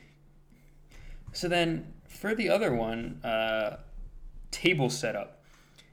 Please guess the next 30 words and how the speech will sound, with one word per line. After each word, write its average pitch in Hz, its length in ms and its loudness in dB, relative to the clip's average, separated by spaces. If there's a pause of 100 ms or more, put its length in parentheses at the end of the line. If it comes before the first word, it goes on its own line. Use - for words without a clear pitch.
(480)
That's - 220 2
hard. - 380 0 (140)
That's 135 200 2
hard 104 340 -2
because 123 300 0
there's 117 180 2
no 135 140 6
physical 120 420 2
presence. 123 540 0 (320)
Everybody 143 560 8
is 127 120 4
next 127 260 4
to - 140 -2
everybody 123 480 4
all 117 160 2
the 113 100 -2
time, 135 400 -4 (260)
and 147 160 8
you 120 260 4
really 143 300 10
miss 135 260 4
out 117 240 4
on 120 100 0
some 117 200 0
of 104 80 -6
that, 113 240 4
like, 107 240 -4
nonverbal 120 720 0
communication, 110 680 -6 (360)
which 131 260 2